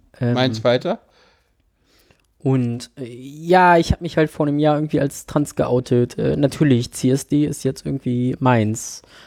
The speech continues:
Speaker 1: Ich muss da mal hin, ich gehör dazu.
Speaker 2: Ja, gehörst du ja auch.
Speaker 1: Und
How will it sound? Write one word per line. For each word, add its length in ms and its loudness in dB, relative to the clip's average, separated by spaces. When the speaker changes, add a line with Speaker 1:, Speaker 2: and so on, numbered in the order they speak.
Speaker 1:
Ich 140 -10
muss 200 2
da 120 4
mal 160 6
hin, 340 4
ich 140 -4
gehör 200 4
dazu. 540 0
Speaker 2:
Ja, 520 -2
gehörst 340 -12
du 60 -10
ja 80 -8
auch. 40 -4
Speaker 1:
Und 600 -2